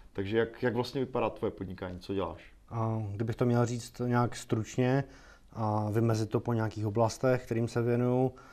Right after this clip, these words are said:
Speaker 2: tak já pomáhám svým klientům, to jsou převážně firmy a někdy i instituce, v takových čtyřech základních oblastech. Ta první oblast, ta se týká procesů, eh, projektů, zavádění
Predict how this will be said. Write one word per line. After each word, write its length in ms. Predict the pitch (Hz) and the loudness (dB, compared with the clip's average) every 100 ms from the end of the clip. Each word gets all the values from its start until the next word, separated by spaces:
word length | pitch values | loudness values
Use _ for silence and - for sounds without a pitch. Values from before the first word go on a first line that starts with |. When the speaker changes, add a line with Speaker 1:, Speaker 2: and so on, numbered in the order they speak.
| - - | -18 -6
Speaker 2:
tak 160 | 101 | 4
já 140 | 113 113 | 6 6
pomáhám 480 | 123 120 120 123 | 6 6 6 4
svým 260 | 117 131 120 | 2 2 0
klientům, 460 | 101 104 117 135 135 | 2 2 2 2 2
to 100 | 104 | 0
jsou 120 | 113 | -2
převážně 500 | 104 107 110 107 98 | 0 2 2 2 -2
firmy 440 | - 113 117 123 | 0 0 2 0
a 120 | 117 | 0
někdy 260 | 107 107 110 | 0 0 -2
i 80 | 98 | -2
instituce, 800 | 101 98 - 123 123 - 135 139 - - - - | -4 -4 -4 -2 -2 4 4 4 -2 -20 -20 -12
v 60 | |
takových 340 | - - 120 104 | -6 0 0 0
čtyřech 480 | - - 120 127 113 | -6 0 2 4 6
základních 460 | 113 117 117 117 | 4 4 2 2
oblastech. 640 | 117 104 95 - 117 147 - - - - - - | 0 0 -2 2 0 0 -10 -20 -20 -20 -20 -10
Ta 100 | - | -2
první 400 | - 131 120 135 | 4 4 6 4
oblast, 360 | 135 127 123 - - | 4 6 4 4 2
ta 120 | 127 | 2
se 140 | - | 4
týká 600 | - 127 120 127 120 113 | 0 0 4 8 8 8
procesů, 840 | 104 110 104 127 - 127 123 127 127 | 4 -2 0 -2 0 2 2 2 0
eh, 40 | 117 110 107 107 | 0 0 0 0
projektů, 680 | 104 117 117 113 - 127 123 - - - | 0 4 4 4 0 -2 -2 -6 -16 2
zavádění 880 | 120 113 117 113 113 120 120 117 | 4 6 6 4 2 2 2 2